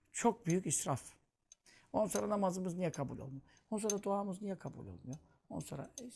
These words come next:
abdeste israf yaparsan o abdeste yaptığın dua kabul olmaz.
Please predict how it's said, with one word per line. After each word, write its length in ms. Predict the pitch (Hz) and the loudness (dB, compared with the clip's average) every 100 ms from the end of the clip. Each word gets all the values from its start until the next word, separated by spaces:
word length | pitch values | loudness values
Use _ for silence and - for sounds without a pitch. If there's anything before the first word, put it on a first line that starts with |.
| - _ _ _ _ _ _ | -18 _ _ _ _ _ _
abdeste 460 | 160 - 180 - 175 | 4 6 2 4 2
israf 340 | 160 180 175 | 6 6 6
yaparsan 480 | 147 139 131 185 214 - - _ _ _ _ _ - - _ _ _ _ _ - - | 4 2 2 -2 -4 -10 -20 _ _ _ _ _ -12 -12 _ _ _ _ _ -12 2
o 140 | - 160 | 10 10
abdeste 420 | 165 - 165 170 | 12 8 8 12
yaptığın 420 | 165 147 175 165 | 10 10 2 4
dua 220 | 156 156 | 8 8
kabul 240 | 156 180 233 | 8 4 4
olmaz. 440 | 247 254 202 - | 4 2 -2 -6